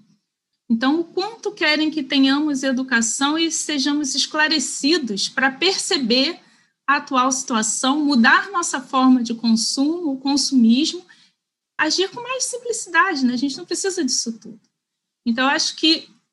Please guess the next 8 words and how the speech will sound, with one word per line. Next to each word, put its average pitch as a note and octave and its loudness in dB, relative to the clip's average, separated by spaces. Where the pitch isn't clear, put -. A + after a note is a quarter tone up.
mexer E4 2
nesse E4 0
processo - -2
faz D4 4
com D4+ -2
que D4+ -2
a C#4+ -2
gente C4 0